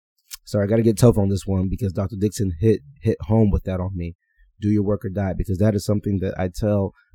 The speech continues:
my mentees, something I tell my family, my friends. Guys, nobody's coming back for us. You gotta figure it out. Gotta figure it out.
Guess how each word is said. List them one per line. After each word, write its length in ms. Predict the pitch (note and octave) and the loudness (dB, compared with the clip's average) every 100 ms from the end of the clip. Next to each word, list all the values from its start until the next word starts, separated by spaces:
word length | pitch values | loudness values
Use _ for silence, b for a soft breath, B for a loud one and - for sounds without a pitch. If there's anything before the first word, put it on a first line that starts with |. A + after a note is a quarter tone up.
| - | -6
my 160 | F#2+ | -4
mentees, 640 | F2+ F#2 F2+ - C3 B2+ A#2+ | -2 -4 -6 0 2 2 0
something 260 | G2 F#2 | -2 -2
I 80 | F2+ | -2
tell 180 | - F#2+ | 0 -2
my 140 | D#2+ C#2+ - | -2 -10 -4
family, 320 | B2+ C3 B2+ | 2 2 2
my 140 | G2+ F#2+ - | 0 -4 -4
friends. 440 | A#2 B2+ B2 A#2+ b b b _ E2+ | 0 2 0 -4 b b b _ -4
Guys, 440 | G#2+ F#2 E2+ - - | -2 0 -4 -8 -8
nobody's 340 | A#2 A2 A2+ G#2 | 0 2 4 4
coming 220 | A#2 G#2 | 2 2
back 180 | G#2 G#2 - | 2 -2 -4
for 160 | F2 | -6
us. 220 | D#2+ - G#2+ | -6 -10 -6
You 100 | F#2+ | -2
gotta 180 | G2+ | 0
figure 240 | - G#2 G2 | 0 0 2
it 60 | |
out. 160 | F#2 D#2 - - _ _ | 0 -2 -10 -20 _ _
Gotta 160 | G2+ F#2 | -2 -2
figure 240 | F#2+ F2+ | -2 -2
it 60 | F2 | -2
out. 120 | E2+ | -6